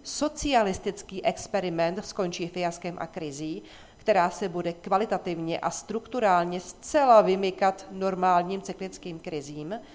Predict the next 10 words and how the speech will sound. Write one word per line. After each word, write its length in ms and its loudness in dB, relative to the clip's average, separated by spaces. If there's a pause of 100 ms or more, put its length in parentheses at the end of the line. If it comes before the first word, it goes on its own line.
(360)
jsme 300 -2
označili 680 -2
za 180 2
dezinformátory 1200 -2
a 80 -2
manipulátory. 920 -2 (460)
Tak 180 -2
trochu 320 -2
podle 260 0
šablony: 600 2